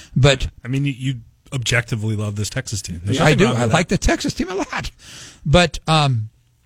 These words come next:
Speaker 1: you're not gonna keep Texas out of the college football playoffs. So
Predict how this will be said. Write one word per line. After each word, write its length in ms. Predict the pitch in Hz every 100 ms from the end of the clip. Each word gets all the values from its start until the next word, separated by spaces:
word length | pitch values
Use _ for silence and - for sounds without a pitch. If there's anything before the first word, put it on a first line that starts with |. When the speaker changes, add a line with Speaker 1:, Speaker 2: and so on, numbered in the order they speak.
| _ _ _ -
Speaker 1:
you're 240 | 151 185
not 160 | 208 180
gonna 140 | 135
keep 240 | 131 147 123
Texas 360 | 147 135 120
out 160 | 117 123
of 60 | 113
the 60 |
college 340 | 110 117 107 -
football 340 | 113 - 104
playoffs. 640 | - 117 98 87 - - - - -
So 440 | - 180 165 147